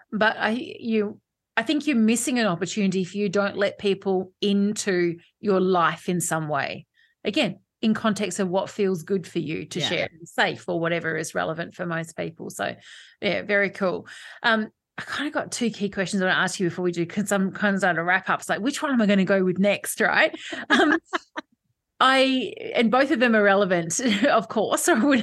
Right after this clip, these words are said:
Speaker 1: have them in here as my
Speaker 2: I can give you
Speaker 1: conversation.
Speaker 2: two short answers if that's easier, or
Speaker 1: We'll
Speaker 2: we
Speaker 1: see
Speaker 2: can
Speaker 1: how
Speaker 2: go
Speaker 1: we
Speaker 2: for
Speaker 1: go.
Speaker 2: one longer answer, whatever
Speaker 1: We,
Speaker 2: you
Speaker 1: it
Speaker 2: want.
Speaker 1: doesn't matter. It doesn't matter. We'll work with it. But I think w-, one of the things that I've asked all the guests, Suze, is,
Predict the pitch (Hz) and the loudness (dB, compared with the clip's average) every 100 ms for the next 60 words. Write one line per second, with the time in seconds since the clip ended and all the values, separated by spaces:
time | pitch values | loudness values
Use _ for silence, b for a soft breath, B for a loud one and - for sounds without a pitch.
0 | - 294 277 311 349 285 294 269 214 208 | 2 0 2 0 0 0 -2 2 2 2
1 | 214 220 - 247 294 302 - 302 277 - | 2 2 2 2 2 2 2 2 2 4
2 | 233 220 190 190 196 208 185 180 170 165 | 4 6 6 4 4 0 2 2 2 0
3 | - 190 180 170 160 165 185 233 - 185 | 2 2 4 2 2 2 2 2 4 6
4 | 196 202 180 170 165 160 165 170 165 151 | 4 4 2 4 2 0 -4 -4 -2 -2
5 | 151 147 165 165 180 233 233 - 240 220 | -4 -6 -4 0 2 4 2 2 0 2
6 | 220 208 185 180 214 214 196 175 196 208 | 2 4 4 2 2 2 2 2 4 4
7 | 196 208 196 165 - B B - 262 269 | 2 0 0 0 -4 B B 0 2 2
8 | 339 254 - - 233 262 233 285 330 349 | 0 -2 -12 -10 -6 -4 2 2 4 2
9 | 349 262 220 214 214 190 175 175 175 202 | 2 2 2 2 4 4 4 2 2 0
10 | 180 175 175 170 - 185 180 175 185 170 | 0 0 -2 -4 -2 0 0 0 -2 -2
11 | - | -6